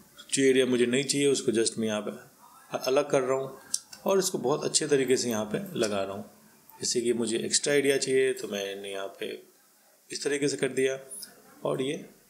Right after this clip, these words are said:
ऐसे हो गया। जब आपको लगे कि हाँ ये perfect select हो गया है, फिर आपको क्या करना है, यहाँ पे freeze का आप यहाँ पे button देख सकते हो। ये जो freeze का button यहाँ पे देख रहे हो, just आपको freeze करना है।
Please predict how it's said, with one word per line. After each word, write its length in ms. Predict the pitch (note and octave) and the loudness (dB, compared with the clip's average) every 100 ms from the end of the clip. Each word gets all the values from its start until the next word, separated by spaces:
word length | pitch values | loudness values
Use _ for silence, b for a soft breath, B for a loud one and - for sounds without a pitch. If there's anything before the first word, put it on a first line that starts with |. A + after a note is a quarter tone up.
| _ _ - | _ _ -4
ऐसे 240 | A#2+ - | -2 -2
हो 100 | G2+ | -2
गया। 120 | G2+ A2 B B B B - | -2 -4 B B B B 2
जब 180 | G#3 G#3+ | 6 6
आपको 180 | G3+ G3 | 8 10
लगे 220 | F#3+ F#3+ | 10 10
कि 80 | F3 | 8
हाँ 160 | D#3 D#3 | 6 6
ये 100 | D#3 D#3 D3+ | 4 6 6
perfect 300 | C#3+ D#3 D3+ | 8 8 6
select 340 | C#3 D3 D3+ | 6 4 6
हो 100 | C3+ | 6
गया 160 | B2+ C3 | 6 4
है, 140 | D3 | 2
फिर 260 | - E3+ F3 | 2 6 8
आपको 180 | D#3+ D3+ | 8 6
क्या 160 | D#3 | 6
करना 200 | D3+ C#3 | 6 4
है, 60 | C3+ | 2
यहाँ 140 | C3 | 2
पे 140 | C3+ C#3+ | 2 2
freeze 400 | - D3 F3+ G3+ | 2 4 6 6
का 160 | - | 4
आप 140 | C#3 C3 | 2 2
यहाँ 180 | A#2+ A2 | 0 2
पे 140 | D#3 G#3 B B B B - | 0 0 B B B B 2
button 240 | B2 C#3 | 2 4
देख 140 | A#2+ G2+ | 2 2
सकते 240 | G#2 G#2 | 0 2
हो। 60 | A#2 | 2
ये 60 | |
जो 100 | B2 | 4
freeze 300 | C3 C#3 D3+ D3 | 2 2 2 4
का 80 | C3+ | 4
button 220 | B2 B2 | 4 2
यहाँ 140 | A#2+ | 0
पे 100 | A2+ | 2
देख 160 | A#2+ A2+ | 4 4
रहे 80 | A#2 | 2
हो, 200 | - - - - | 0 -8 -8 2
just 180 | C#3 - | 4 4
आपको 160 | B2+ D3 | 4 4
freeze 360 | - C3 B2 | 4 4 2
करना 280 | - G2 F#2+ | 0 -2 -2
है। 120 | G2 | -4